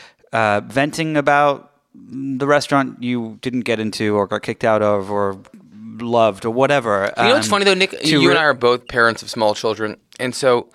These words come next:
Speaker 2: we know, now, of course, being a parent of a small child is, is, is not as complex as, as managing a, a forty thousand person international business, but, but I do know that, like, you know, if my son wants to play with the scissors and open them, I think, like, yeah, he'll probably be okay, but, like,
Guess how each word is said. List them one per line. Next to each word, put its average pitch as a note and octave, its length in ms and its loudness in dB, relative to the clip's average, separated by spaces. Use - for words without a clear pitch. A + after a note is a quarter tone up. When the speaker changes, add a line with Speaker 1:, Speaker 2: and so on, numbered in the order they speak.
Speaker 2:
we G3 140 -8
know, E3+ 260 2
now, F3 220 0
of E3 120 -2
course, F3 200 0
being E3 180 -6
a D#3 40 -6
parent D3 200 0
of B2 60 -2
a B2+ 40 -6
small A#2+ 200 0
child A2 280 0
is, A2 100 -8
is, A2+ 180 -8
is G#2+ 200 -10
not A#2+ 320 2
as G#2 280 -4
complex G#2 520 -2
as, G2+ 160 -10
as G2+ 220 -8
managing G#2 580 -4
a, - 60 -8
a F#2+ 60 -6
forty G#2 340 -6
thousand G2 400 -4
person G#2 320 -6
international G#2+ 460 -6
business, C3 260 -6
but, C#3+ 240 -2
but F#3 100 2
I G3 60 4
do B3+ 260 -2
know F3 260 4
that, D#3+ 200 0
like, C3+ 280 -2
you - 80 -8
know, C#3+ 120 2
if C#3+ 60 -2
my F3+ 140 2
son F3+ 300 0
wants D#3 240 0
to D3+ 60 -6
play C3 260 0
with C3 140 -2
the A#2+ 80 -8
scissors A#2+ 420 -4
and A2 100 -4
open A2+ 280 -2
them, G#2+ 260 -2
I - 80 -2
think, E3+ 180 -6
like, A3 220 -2
yeah, A#3+ 300 2
he'll A3+ 180 -2
probably G#3 260 0
be F#3 160 0
okay, F3+ 380 0
but, E3+ 180 -2
like, F3+ 260 -2